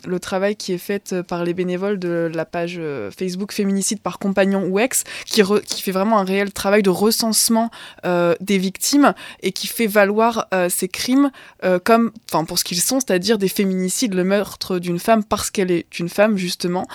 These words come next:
Et en fait, voilà, on, notre, enfin, notre, notre action, c'est aussi ça, en fait, c'est alerter l'opinion publique, euh, et, euh, revendiquer le, le, enfin, ces assassinats pour ce qu'ils sont, c'est-à-dire, euh, des féminicides.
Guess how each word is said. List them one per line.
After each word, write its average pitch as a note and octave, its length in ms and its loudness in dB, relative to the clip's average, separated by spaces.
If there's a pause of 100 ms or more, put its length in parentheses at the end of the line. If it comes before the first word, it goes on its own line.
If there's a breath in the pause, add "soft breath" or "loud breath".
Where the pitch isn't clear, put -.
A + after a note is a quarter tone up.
(260 loud breath)
Et F3+ 100 0
en D#3+ 140 -4
fait, A3 240 -2
voilà, F#3 300 2
on, E3 160 -4
notre, - 280 -12
enfin, D#3+ 300 -8
notre, - 340 -12
notre F3+ 240 -8
action, F3+ 200 -2
c'est A3 140 -2
aussi F3+ 240 -2
ça, G#3 180 2
en E3+ 80 -2
fait, E3 180 -8
c'est - 220 -6
alerter F#3+ 380 -2
l'opinion F#3 280 -6
publique, G3 380 -6 (540 loud breath)
euh, D#3+ 360 -4 (280)
et, F#3+ 180 0
euh, E3 180 -2 (680)
revendiquer F3+ 680 0
le, E3+ 400 -2
le, D#3 260 -8
enfin, F3 200 -8
ces F3 180 -2
assassinats F3+ 520 0
pour F#3 180 -8
ce - 100 -4
qu'ils F3 200 -4
sont, A3 160 0
c'est-à-dire, F#3+ 440 -6
euh, F#3 140 -14
des F3+ 80 -10
féminicides. F3 600 -10